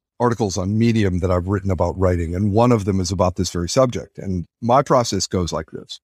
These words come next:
So I start at the beginning with a, a character, and they're in a specific situation, right? Whatever that situation is. And I think in my article, in the article I wrote,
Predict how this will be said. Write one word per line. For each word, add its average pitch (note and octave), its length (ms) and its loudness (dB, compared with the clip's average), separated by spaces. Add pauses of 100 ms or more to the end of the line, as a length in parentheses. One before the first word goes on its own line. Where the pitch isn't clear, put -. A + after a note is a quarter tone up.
(1000)
So D#3+ 120 2
I D#3+ 80 6
start G3+ 280 2
at - 40 -18
the E3+ 60 -6
beginning B2+ 380 2
with F#2+ 120 -2
a, F2 160 -4 (420)
a - 80 -10
character, - 520 -4 (480)
and F2+ 300 -4
they're A2 280 4
in G2+ 60 2
a F#2+ 80 -2
specific G#2 560 -2
situation, F2 580 -4 (160)
right? F2+ 180 -4
Whatever G#2+ 260 2
that G2 140 0
situation - 520 -6
is. - 280 -10
And F2+ 140 -2
I F2 200 2 (120)
think G#2+ 220 2
in G#2 180 4
my F#2 220 2
article, F#2 500 -2 (460)
in A#2 120 0
the A2+ 100 2
article A2 260 2
I G#2+ 60 4
wrote, G#2 260 2